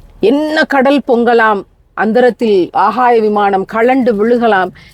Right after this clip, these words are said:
இறைவன் பாதுகாக்க நாடியவர்களை பாதுகாக்கிறான், கொண்டு செல்ல வேண்டியவர்களை கொண்டு செல்லுகிறான், அதில் யாருக்கு ஷஹீத் அந்தஸ்து தர வேண்டுமோ அவர்களுக்கு தந்து விடுகிறான். நாமெல்லாம் பயணத்திற்கு கிளம்பும் போது அப்படித்தான் நம்ம அல்லாஹ்ட்ட கேட்க வேண்டியிருக்கு, "யா அல்லாஹ்,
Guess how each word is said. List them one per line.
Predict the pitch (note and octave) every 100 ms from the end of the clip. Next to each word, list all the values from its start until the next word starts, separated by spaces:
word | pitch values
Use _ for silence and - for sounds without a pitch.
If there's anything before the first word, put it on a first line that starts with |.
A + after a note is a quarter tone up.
| _
இறைவன் | F#3 F#3+ G3+ G3
பாதுகாக்க | F3+ F3 G3 G#3+ A3+ A3 B3
நாடியவர்களை | A3+ G#3+ A3 A3+ A3 G#3+ A#3 B3+
பாதுகாக்கிறான், | G#3+ G#3+ A#3 G#3 F#3+ G3 F#3+ F#3+ - - -
கொண்டு | B3 B3+ C4
செல்ல | C4+ C4 B3
வேண்டியவர்களை | A3 A3 A3 G#3 G#3 G3+ G3
கொண்டு | G#3 G#3+ A3+
செல்லுகிறான், | G#3+ G3 F#3+ F#3 F3 - -
அதில் | F#3+ F#3
யாருக்கு | F#3 F#3 A#3 B3 B3+ -
ஷஹீத் | G#3+ C4 C4+
அந்தஸ்து | C4+ B3+ B3 - G#3+
தர | G3+ G#3
வேண்டுமோ | A3 G3 F#3 F#3+
அவர்களுக்கு | G#3+ G3+ G3+ F#3 - G#3+ G#3+ F3 E3
தந்து | F3+ F#3+ G3+
விடுகிறான். | F3 F3+ E3+ F3 F3 D#3+ - _ _ - - -
நாமெல்லாம் | F#3+ G3 G3+ A3+
பயணத்திற்கு | A3 G#3 A3 A#3+ G#3 G#3
கிளம்பும் | G#3 G3+ G#3+ G#3
போது | G#3 A#3
அப்படித்தான் | A3+ G3+ G#3 B3 C4 A#3
நம்ம | G3+ F#3 F3+
அல்லாஹ்ட்ட | G#3 G3+
கேட்க | G3+ G#3 A3+
வேண்டியிருக்கு, | G#3+ F3+ E3 D3+ D#3+ - _ _ _ _
"யா | E3
அல்லாஹ், | E3 E3 E3